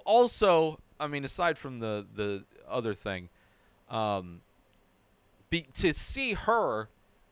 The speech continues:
the, her laptop always has the FaceTime app open. So sh-, in the desktop, she, you're, s-, she's able to see herself. So,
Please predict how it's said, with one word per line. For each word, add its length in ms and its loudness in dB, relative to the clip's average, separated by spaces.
the, 540 0
her 140 2
laptop 760 2
always 440 2
has 400 0
the 180 -10
FaceTime 1000 -4
app 380 0
open. 500 -6
So 300 0
sh-, 240 -10
in 360 0
the 120 0
desktop, 720 2
she, 200 -12
you're, 180 -6
s-, 380 -12
she's 280 -8
able 260 0
to 140 -12
see 260 -8
herself. 420 -8
So, 320 -2